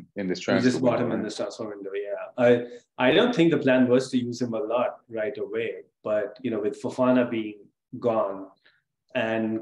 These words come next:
Speaker 2: Koulibaly not having the best of seasons, I think it makes sense to use somebody like him, um, you know, whenever we can. And he's got a great debut. Um,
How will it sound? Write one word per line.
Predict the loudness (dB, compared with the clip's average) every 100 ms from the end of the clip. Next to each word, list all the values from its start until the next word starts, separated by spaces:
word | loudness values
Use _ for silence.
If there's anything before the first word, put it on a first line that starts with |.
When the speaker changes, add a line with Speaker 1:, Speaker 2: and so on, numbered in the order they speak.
| -4
Speaker 2:
Koulibaly | 0 0 4 4 4 2 0 -4 -4 -8 _ _ _ _
not | -6 -4 -2 -2 -4
having | -4 -4 -4
the | -8 -4
best | -6 -6 -8
of | -8
seasons, | -4 -6 -6 -8 -10 -10 -16 -18 _ _ _ _ -8
I | 0
think | 2
it | 2
makes | 0 -4
sense | -4 -4
to | -4
use | -6 -4
somebody | -6 -6 -6 -4
like | -4 -6
him, | -10 -10 -12 -14 _ -12
um, | -6 -6 -6 -12 -18 -20 _
you | -14
know, | -12 -12 -10
whenever | -8 -8 -6 -8
we | -8
can. | -8 -6 -6 -8 -14
And | -16 -16
he's | -14 -14 -14 -16 -20 _
got | -2 0
a |
great | 0 -2 -2
debut. | -2 0 0 -4 -12 _ -20 -20 _ _ 0
Um, | 2 2 0 -2